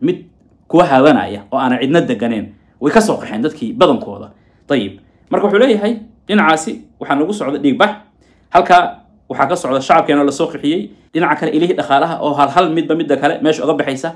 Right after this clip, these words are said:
Daraaday ahayd, dekadii weyneeda Eilat waa tay fallistay. Shaqaalihii dabcan ay wada fasaxday. Haddeertan eliboorkii waa haabanaya. Wuxuu leeyahay, "Arrintan arrin aan u fiirsan karna ma ahan.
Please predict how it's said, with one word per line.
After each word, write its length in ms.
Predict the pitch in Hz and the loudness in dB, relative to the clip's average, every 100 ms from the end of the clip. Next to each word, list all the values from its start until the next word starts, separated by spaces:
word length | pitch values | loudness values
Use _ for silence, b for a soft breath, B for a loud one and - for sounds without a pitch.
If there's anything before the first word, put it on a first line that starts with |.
| - b | -14 b
Daraaday 340 | - 131 131 127 | -2 2 2 0
ahayd, 240 | 151 165 165 - | -4 -8 -10 -12
dekadii 380 | - 147 143 131 | -6 -2 0 0
weyneeda 380 | 117 127 135 123 | 0 -2 -2 -2
Eilat 400 | 120 147 151 - | 0 0 -2 -8
waa 120 | 110 | -6
tay 120 | - | -4
fallistay. 520 | 147 151 147 147 156 - b b | 0 0 -2 -4 -10 -12 b b
Shaqaalihii 340 | - 131 151 139 | -6 -2 -2 -2
dabcan 220 | 123 131 | -2 -2
ay 60 | 131 | 0
wada 140 | 123 | 0
fasaxday. 460 | 120 - - 151 165 - b b | -2 -10 -6 -6 -6 -12 b b
Haddeertan 400 | - 147 165 165 | -4 0 0 -2
eliboorkii 340 | 139 131 156 139 | 0 2 2 2
waa 80 | 117 | 0
haabanaya. 680 | 113 117 151 147 151 151 - B B | 0 0 2 2 2 -2 -8 B B
Wuxuu 180 | 151 170 | -6 -2
leeyahay, 240 | 220 196 | -2 -2
"Arrintan 320 | - 202 202 - | -2 -2 -2 -2
arrin 160 | 185 | -2
aan 140 | 175 165 | -2 -2
u 40 | |
fiirsan 320 | 214 147 220 | -4 -4 -4
karna 200 | 214 247 139 | -6 -4 -4
ma 100 | 202 | -4
ahan. 240 | 127 143 | -8 -14